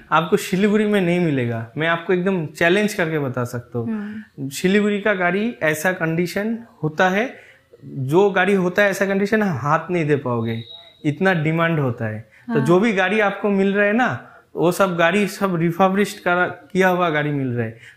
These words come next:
Speaker 1: तो आप, आपका पैसा है, लगाने से पहले पैसा को
Speaker 2: सोच के
Speaker 1: थोड़ा
Speaker 2: लगाइए।
Speaker 1: सोच के लगाइए।
Speaker 2: ये कौन से साल
Speaker 1: तो
Speaker 2: की है ये?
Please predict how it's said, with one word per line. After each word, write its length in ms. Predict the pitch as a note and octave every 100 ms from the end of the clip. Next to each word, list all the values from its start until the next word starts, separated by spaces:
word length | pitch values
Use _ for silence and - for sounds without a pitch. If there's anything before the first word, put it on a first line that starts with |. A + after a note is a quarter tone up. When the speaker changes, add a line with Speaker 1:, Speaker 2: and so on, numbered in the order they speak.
| -
Speaker 1:
तो 60 |
आप, 360 | F3+ F3+ F#3 D#3
आपका 320 | D3 D#3 -
पैसा 400 | G3+ G3 F#3 G3+
है, 400 | G3+ A3 B3 - _ D#3 C#3 C#3
लगाने 520 | D3 C#3+ D3 F3 G3
से 140 | F#3
पहले 340 | F#3+ F3+ F3+ G3+
पैसा 380 | F#3+ E3+ E3+ F#3+
को 240 | F#3+ A#3+
Speaker 2:
सोच 140 | B3
के 100 | -
Speaker 1:
थोड़ा 120 | A#3 E3
Speaker 2:
लगाइए। 220 | E3+ G#3+
Speaker 1:
सोच 180 | D3 -
के 100 | C#3
लगाइए। 580 | B2 A2+ A2+ A2+ A2+ - - -
Speaker 2:
ये 60 | C#4+
कौन 220 | C#4+ D4
से 140 | F4
साल 140 | E4+ E4+
Speaker 1:
तो 80 |
Speaker 2:
की 100 | D4+
है 200 | E4+ E4+
ये? 160 | E4 G#4+